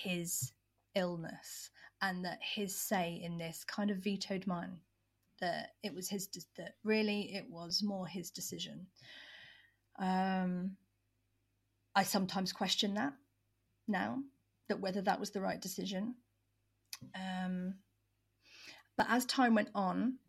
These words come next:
and we, we knew that we were getting nearer and nearer to the end, there was, I think I gained more understanding that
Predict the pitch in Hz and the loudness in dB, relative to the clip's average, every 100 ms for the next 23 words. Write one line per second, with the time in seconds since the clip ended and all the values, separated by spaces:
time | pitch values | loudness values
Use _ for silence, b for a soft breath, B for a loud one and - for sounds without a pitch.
0 | - 180 170 170 180 214 185 175 190 185 | 0 2 2 -2 -4 -2 0 2 4 2
1 | 175 175 180 175 170 175 175 190 175 170 | 0 -2 -2 -2 0 -2 0 -2 -2 -2
2 | 175 190 185 180 185 170 175 175 - 180 | 0 2 2 2 0 -2 -2 -2 -2 -4
3 | 196 175 - 85 85 90 - _ _ _ | -4 -2 0 0 -2 -4 -6 _ _ _
4 | _ _ - 196 190 190 185 180 - _ | _ _ -2 0 2 2 0 -4 -10 _
5 | _ _ _ _ - B B B 185 262 | _ _ _ _ -20 B B B 4 6
6 | 254 254 226 220 220 220 220 214 208 - | 6 8 8 8 8 8 8 6 4 4
7 | 226 220 214 - - 175 180 180 170 - | 8 8 8 2 -2 -2 -2 0 0 -2